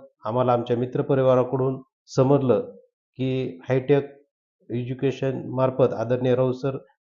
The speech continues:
चांगल्या पद्धतीने मार्गदर्शन घेतात, करतात. म्हणून मी, माझी पत्नी आणि राज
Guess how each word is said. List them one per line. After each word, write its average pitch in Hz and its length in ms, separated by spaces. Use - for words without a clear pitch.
चांगल्या 135 240
पद्धतीने 135 460
मार्गदर्शन 120 560
घेतात, 120 320
करतात. 127 320
म्हणून 127 400
मी, 143 420
माझी 117 280
पत्नी 135 360
आणि 127 400
राज 127 320